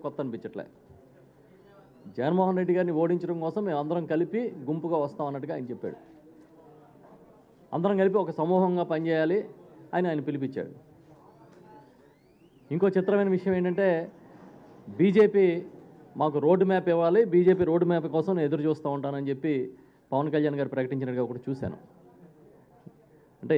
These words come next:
ఎవరైనా ఏ పార్టీకైనా సరే పార్టీకి ఒక రోడ్డు ఉంటుంది, వాళ్ళకి ఒక రోడ్ మ్యాప్ ఉంటుంది. అంటే మీకు ఏ రోడ్ మ్యాప్ లేదు, ఏ రోడ్డు లేదనే ఉద్దేశమే కదా రోడ్ మ్యాప్ బీజేపీని ఇమ్మని అడిగారంటే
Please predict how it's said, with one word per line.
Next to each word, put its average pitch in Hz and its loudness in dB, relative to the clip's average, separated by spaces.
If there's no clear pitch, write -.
ఎవరైనా 175 2
ఏ 156 4
పార్టీకైనా 175 2
సరే 202 0
పార్టీకి 180 2
ఒక 175 0
రోడ్డు 185 4
ఉంటుంది, 160 0
వాళ్ళకి 185 4
ఒక 180 -2
రోడ్ 190 2
మ్యాప్ 160 0
ఉంటుంది. 139 -4
అంటే 170 0
మీకు 143 -2
ఏ 123 4
రోడ్ 190 4
మ్యాప్ 196 -2
లేదు, 196 4
ఏ 180 4
రోడ్డు 180 4
లేదనే 185 0
ఉద్దేశమే 180 0
కదా 147 -2
రోడ్ 147 0
మ్యాప్ 165 -2
బీజేపీని 160 0
ఇమ్మని 147 -4
అడిగారంటే 117 -4